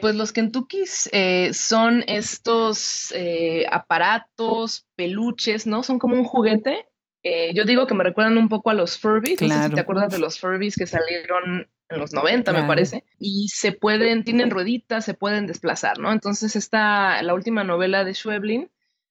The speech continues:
Speaker 1: habla de cómo estos juguetes, por así decirlo, que tienen una cámara, ¿no? Y siempre están viendo lo que su dueño está haciendo.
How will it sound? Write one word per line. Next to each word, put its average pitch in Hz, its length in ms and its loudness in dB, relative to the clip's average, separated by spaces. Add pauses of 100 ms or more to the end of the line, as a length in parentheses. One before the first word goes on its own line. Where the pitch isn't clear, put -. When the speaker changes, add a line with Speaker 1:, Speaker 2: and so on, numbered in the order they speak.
(120)
Speaker 1:
habla 202 260 2
de 190 160 -2
cómo 214 640 -2
estos - 720 -6
juguetes, 226 640 2
por 180 160 -2
así 208 180 -4
decirlo, 208 500 -4
que 190 120 -6
tienen 214 260 6
una 214 200 6
cámara, 170 420 0
¿no? 185 180 -4
Y 220 140 -8
siempre 208 260 0
están 214 300 0
viendo 226 560 0 (100)
lo 196 160 -2
que 180 100 -6
su - 140 -6
dueño 214 560 4
está 175 240 -2
haciendo. 214 580 0